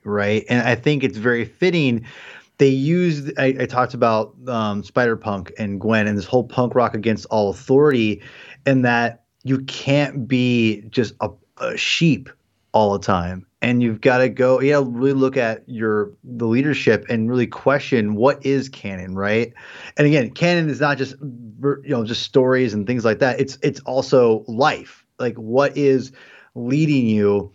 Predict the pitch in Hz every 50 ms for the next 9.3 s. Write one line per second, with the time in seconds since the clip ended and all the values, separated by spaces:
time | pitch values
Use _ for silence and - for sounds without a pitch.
0 | _ - _ _ _ _ _ - 143 120 120 117 127 120 127 139 139 147 147 143
1 | 143 131 135 139 139 139 139 135 127 131 131 120 117 117 113 98 - - - 123
2 | 127 127 127 123 120 110 120 117 117 113 110 101 113 113 110 107 104 101 101 107
3 | 104 104 104 107 110 107 104 98 101 92 95 117 120 110 98 90 - - - -
4 | - - _ - - 127 117 113 113 120 127 135 143 147 143 117 131 131 135 -
5 | 131 131 143 143 156 151 135 135 139 135 - - - 127 131 131 123 123 - 139
6 | 160 175 196 151 135 - 151 156 147 - 143 135 120 - - - 139 135 135 120
7 | 107 101 98 95 98 - - - - - - - - _ - 127 123 123 120 113
8 | 117 - 123 120 117 117 120 120 123 110 101 98 - - - 156 151 147 143 147
9 | 151 147 147 151 147 -